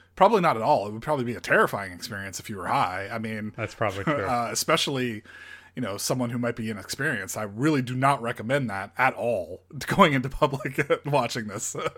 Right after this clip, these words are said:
Speaker 1: <laughs> high.
Speaker 2: That's probably fair, since I, I never have partaken. The, uh, I, I've saw this a few times, uh, though I would still admit it anyway. I don't think I quite understood
Speaker 1: Mm.
Speaker 2: half of this film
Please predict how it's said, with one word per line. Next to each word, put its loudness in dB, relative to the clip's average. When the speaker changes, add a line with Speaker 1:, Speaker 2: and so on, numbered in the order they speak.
Speaker 1:
<laughs> -18
high. 0
Speaker 2:
That's -2
probably 2
fair, -6
since -2
I, 2
I 0
never -2
have -2
partaken. -4
The, 4
uh, 6
I, 2
I've 6
saw 6
this 0
a -2
few -4
times, -2
uh, 0
though 4
I 6
would 2
still 4
admit 2
it 2
anyway. 0
I 8
don't 2
think 0
I 8
quite 6
understood 0
Speaker 1:
Mm. -2
Speaker 2:
half 2
of -6
this -6
film 0